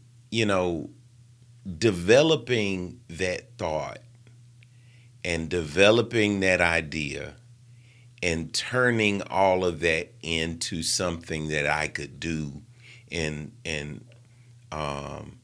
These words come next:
replicate in a manner in which you all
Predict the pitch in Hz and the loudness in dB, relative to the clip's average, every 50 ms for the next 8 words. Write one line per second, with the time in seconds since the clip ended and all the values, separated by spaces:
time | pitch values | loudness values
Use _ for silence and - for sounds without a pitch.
0 | - - 80 85 90 98 104 104 - - 85 76 - - - 73 71 76 73 - | -16 -10 -2 6 10 10 10 10 8 0 -2 0 0 0 0 0 0 0 -4 -6
1 | - - - - - - - - - - - - _ - - - _ - _ - | -12 -20 -20 -20 -20 -20 -20 -20 -20 -20 -20 -20 _ -20 -20 -20 _ -20 _ 0
2 | 92 87 82 82 80 82 85 90 95 95 98 101 101 98 98 95 95 - - - | 2 2 2 2 2 4 6 8 10 10 10 8 8 8 6 6 4 4 2 0
3 | 82 82 80 80 78 78 87 92 92 87 - - - - - - - - - - | 0 0 0 -2 -2 0 2 4 4 2 2 -2 -2 -2 -2 -4 -8 -12 -20 -20
4 | - - - - - - 78 82 90 104 117 127 123 120 110 98 87 87 87 85 | -20 -20 -20 -20 -14 -8 -4 2 4 6 6 8 10 10 10 10 10 10 8 8
5 | 85 87 85 87 85 - | 6 6 4 2 0 -2